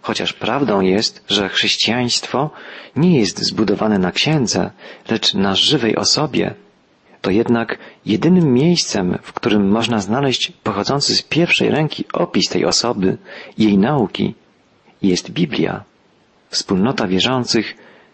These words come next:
powinna więc być nieustannie nauczana Ewangelii i całego Pisma Świętego. Wskazuje ono bowiem dobitnie na Jezusa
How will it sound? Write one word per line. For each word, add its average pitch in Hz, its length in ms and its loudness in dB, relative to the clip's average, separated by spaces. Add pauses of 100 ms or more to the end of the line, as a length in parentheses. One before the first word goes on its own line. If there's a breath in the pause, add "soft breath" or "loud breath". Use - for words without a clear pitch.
(160 loud breath)
powinna 147 480 2
więc 123 420 0 (180 loud breath)
być 98 300 0
nieustannie 147 800 0
nauczana 120 680 0
Ewangelii 98 680 0 (360 loud breath)
i 117 120 -2
całego 147 480 0
Pisma - 380 -4
Świętego. - 600 -4 (920)
Wskazuje 104 640 0
ono 92 240 -2
bowiem 104 400 0 (360 loud breath)
dobitnie 123 720 -2 (340 loud breath)
na 104 140 0
Jezusa 107 640 0